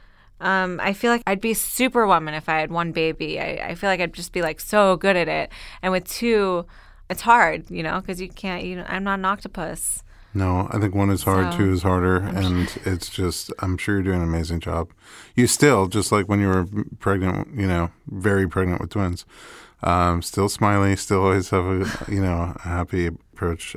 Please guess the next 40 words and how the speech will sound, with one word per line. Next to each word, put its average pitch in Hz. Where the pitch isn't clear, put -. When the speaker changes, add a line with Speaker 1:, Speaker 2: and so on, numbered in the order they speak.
Speaker 2:
and 87
attitude 85
to 82
everything. 85
And 82
I 90
know 87
it's 82
insanely 82
hard 80
work 82
that 80
you're -
doing 82
still 90
at 85
four 82
months. 82
Speaker 1:
Yeah, 233
I 220
think 226
you 233
just 233
kind 233
of 233
figure 208
out 208
how 220
to 202
do 185
everything. 165
I 170
do 180
a 175
bedtime 165
routine 165
now, 156
so 170
bath 165
time 165